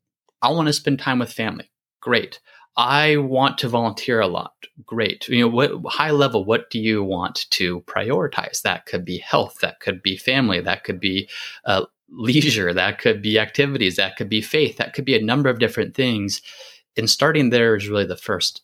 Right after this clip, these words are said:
step is, okay, let's get our priorities in order. Then we can work through, practically speaking, what does that look like? And again, the goal is not to create the perfect day by day, week by week, year by year plan for exactly what you're gonna do.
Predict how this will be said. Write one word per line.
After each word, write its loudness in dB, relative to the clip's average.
step -4
is, 2
okay, 0
let's -2
get 0
our 4
priorities 2
in -4
order. -2
Then 4
we 2
can 0
work 0
through, -8
practically -4
speaking, -6
what -6
does -4
that -4
look -2
like? -4
And 0
again, 0
the 2
goal 4
is 2
not 2
to 0
create 0
the -10
perfect 0
day 4
by 2
day, 4
week 0
by 4
week, -2
year 0
by 0
year -2
plan -8
for -6
exactly -4
what -16
you're -6
gonna -8
do. 0